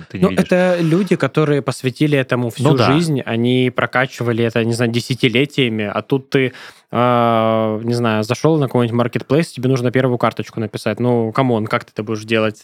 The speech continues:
Speaker 2: Ты ж не будешь вот это, чук-чук, как азиат, э, из, э, нельзяграмма, да, всё это делать.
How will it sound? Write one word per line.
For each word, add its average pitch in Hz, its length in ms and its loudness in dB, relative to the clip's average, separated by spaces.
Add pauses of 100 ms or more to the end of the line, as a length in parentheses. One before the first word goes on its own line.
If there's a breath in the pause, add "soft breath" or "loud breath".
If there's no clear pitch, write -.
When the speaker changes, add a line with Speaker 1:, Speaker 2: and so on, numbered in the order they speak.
Speaker 2:
Ты 117 120 0
ж - 120 -6
не 123 80 0
будешь 156 300 2
вот 120 80 -6
это, 107 200 2
чук-чук, - 320 -14
как 117 200 -2
азиат, 117 380 0 (420 loud breath)
э, 117 100 0
из, 117 280 -2
э, 120 440 2
нельзяграмма, 117 680 2
да, 131 140 2
всё 123 180 -2
это 117 100 -2
делать. 110 300 0